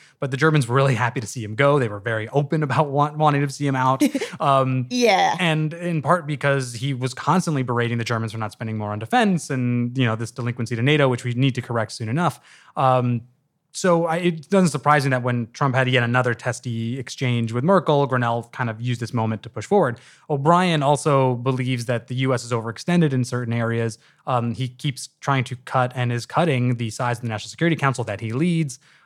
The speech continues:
Speaker 1: um, and believes that the U S does not need to necessarily be as overstretched, uh, around the world. And he, in part because he sees his job as basically an extension of the president. The president does not want the U S o-, extended around the world, and so he's trying to deliver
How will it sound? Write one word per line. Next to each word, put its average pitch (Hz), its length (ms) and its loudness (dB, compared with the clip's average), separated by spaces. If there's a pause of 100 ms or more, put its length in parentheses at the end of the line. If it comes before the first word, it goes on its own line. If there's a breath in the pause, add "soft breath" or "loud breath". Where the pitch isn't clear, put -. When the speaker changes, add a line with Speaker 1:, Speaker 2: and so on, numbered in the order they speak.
Speaker 1:
um, 135 320 0
and 131 120 0
believes 127 260 0
that 127 100 -2
the 123 80 -6
U 120 160 0
S 113 80 -4
does 113 140 -8
not 117 200 -2
need 113 200 -8
to 120 100 -6
necessarily 113 500 -4
be 113 320 -6
as 110 400 -6
overstretched, 143 800 -2
uh, 147 220 -6
around 123 260 0
the 113 80 -4
world. 180 400 4 (320 soft breath)
And 151 160 2
he, 156 180 -2
in 156 140 -2
part 156 220 4
because 139 180 0
he 135 80 0
sees 131 140 -2
his 123 120 -2
job 120 280 0
as 117 280 -2 (460)
basically 131 280 0
an 127 80 2
extension 123 260 -4
of 113 60 -4
the 120 80 -6
president. 120 340 2
The 95 60 -6
president 120 300 -2
does 110 100 -8
not 120 160 -2
want 120 160 -4
the 117 60 -6
U 117 120 -2
S 110 140 -4
o-, 123 180 -6
extended 113 340 -6
around 113 200 0
the 123 60 2
world, 202 280 4
and 135 100 2
so 120 140 -4
he's 113 160 -8
trying 110 220 -6
to 117 100 -10
deliver 107 500 -4